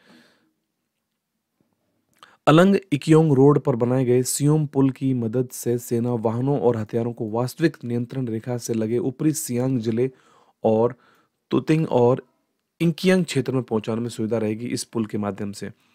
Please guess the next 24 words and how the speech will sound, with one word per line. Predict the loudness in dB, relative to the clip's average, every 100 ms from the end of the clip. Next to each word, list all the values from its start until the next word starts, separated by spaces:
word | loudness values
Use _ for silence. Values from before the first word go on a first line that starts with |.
| _
तो | -10
सियोम | -2 0
पुल | 2 0
का | 2
उद्घाटन | -2 -2 -4 -6 -8
रक्षा | -8 -6
मंत्री | -6 -4
राजनाथ | -4 -4 -6
सिंह | -6 -6
ने | -6 -8
कहां | -8 -6
पर | -6
किया | -4 -4
है? | -2
आपको | -4 -4
याद | -4
रखना | -2 -4
है, | -4 _ _ _ _
अरुणाचल | 0 0 0 -2
प्रदेश | -2 -6 -6 -8
में। | -14 -18 _ _ _ _ _ _ _ _ _ _ _ _ _ _ _ _ _ _ _ _ _ _ _ _ _ _ _ _ _ _ _ _ _ -12
नेक्स्ट | -12 -4 -2 0
क्वेश्चन | 0 -2
है, | -2